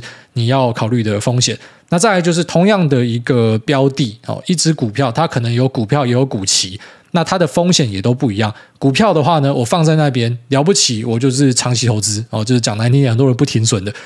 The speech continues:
了不起我就长期投资嘛，妈，我领股利我都领到回本。好，那可是呢，对于那些放在股期的可能就不一样了，它明明就是丢入一样的钱，好，两百万去买现股，跟两百万跑去买股期。好，如果说你两百万买股期，你是买在零杠杆的话，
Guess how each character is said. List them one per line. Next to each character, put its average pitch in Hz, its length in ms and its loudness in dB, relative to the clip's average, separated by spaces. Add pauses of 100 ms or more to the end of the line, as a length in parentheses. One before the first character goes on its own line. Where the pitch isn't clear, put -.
(140)
了 143 120 2
不 196 120 4
起 - 140 2
我 139 80 6
就 156 40 6
长 147 160 0
期 139 80 2
投 127 140 2
资 117 160 0
嘛， 113 120 0
妈， 139 160 2
我 127 180 2
领 151 220 4
股 151 180 4
利 180 160 4
我 131 60 4
都 151 100 4
领 123 200 -2
到 135 100 2
回 101 260 -4
本。 104 140 -4 (320)
好， 143 120 0
那 196 100 2
可 185 140 0
是 185 140 0
呢， 165 140 2 (240)
对 220 220 2
于 143 200 2
那 175 120 2
些 156 220 0
放 143 260 0
在 139 200 2
股 113 200 -2
期 120 240 0
的 135 160 2
可 113 120 -4
能 107 60 -4
就 120 120 0
不 117 160 0
一 101 40 -6
样 107 160 -2
了， 92 80 -10 (320)
它 208 120 0
明 214 120 0
明 196 140 2
就 185 80 0
是 196 140 2
丢 185 180 0
入 175 160 4
一 127 40 4
样 139 160 2
的 110 60 0
钱， 107 220 -4
好， 120 100 -6
两 190 200 0
百 180 140 2
万 180 200 4
去 175 160 2
买 110 300 0 (260)
现 143 300 0
股， 107 180 -6
跟 151 200 0
两 160 120 2
百 175 140 0
万 151 160 2
跑 123 140 0
去 143 100 0
买 123 160 0
股 113 160 -6
期。 98 260 -4
好， 123 120 -2
如 185 80 4
果 202 80 4
说 202 140 2 (240)
你 151 100 2
两 175 160 2
百 202 100 2
万 190 160 4
买 160 160 2
股 147 160 0
期， 110 260 -2
你 120 140 -2
是 135 140 0
买 113 200 0
在 139 280 0
零 127 200 2
杠 160 200 0
杆 117 160 -2
的 95 100 -8
话， 107 180 0